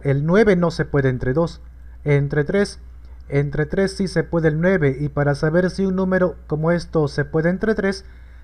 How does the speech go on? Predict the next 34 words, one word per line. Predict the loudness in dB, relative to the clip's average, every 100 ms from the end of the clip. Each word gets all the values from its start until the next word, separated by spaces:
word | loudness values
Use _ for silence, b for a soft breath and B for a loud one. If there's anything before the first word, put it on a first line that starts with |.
| b
se | -2 0
suma | 2 4
la | 4
cifra, | 4 0 0 0 0
cuatro | 4 4 4 2
más | 2 2
dos, | -2 -2
seis. | -8 0 2 2 -4 b b b b
Como | -6 -4
seis | 0 2 2 0 -10
sí | -6 -4
se | 0 -2
puede | 0 0 0
entre | 0 -2
tres, | 0 -2 -4
este | -6 -2
número | -2 0 0 0
también, | 0 -2 -2 -2
así | -4
que | 0
entre | 0 0 -4
tres. | -4 -8 -10 -16 -20 -20 b b b b b
Cuarenta | -2 0 0 0
y | 2
dos | 2 0 -2 -2
entre | 0 0 0 0
tres | 2 0 2
es | -2 -4 -16 -14 -2
catorce, | 0 2 2 2 0 -2 -2 B B B B -4
nueve | 4 6 6 4
entre | 2 0 0
tres | 2 -2 0
es | -6 -4
tres. | -2 -2 -2 -8